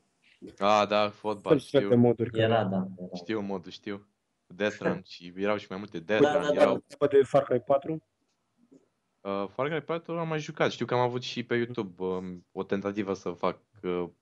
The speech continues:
Speaker 1: serie din jocul ăla, dar n-a, n-a durat mult. Maxim trei, patru episoade.
Speaker 2: Un shooter preferat ai?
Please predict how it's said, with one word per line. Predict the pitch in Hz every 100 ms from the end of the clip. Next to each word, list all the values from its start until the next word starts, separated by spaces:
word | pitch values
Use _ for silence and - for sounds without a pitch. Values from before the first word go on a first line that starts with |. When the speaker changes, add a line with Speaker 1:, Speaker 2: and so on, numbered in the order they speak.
| _
Speaker 1:
serie | - 98 85
din | 80 85 85 82 -
jocul | 90 90 - 117
ăla, | 113
dar | 110 107
n-a, | 101 85 80 82 _
n-a | 87 82
durat | 87 87
mult. | 87 82 _ _ _
Maxim | - 95 - 92
trei, | 90 95
patru | 90 90
episoade. | 90 90 - 90 _ _ _ _ _ _ _ _ _ _ _ - -
Speaker 2:
Un | -
shooter | 120 156 - 156
preferat | 127 - 135 156 151
ai? | 156 185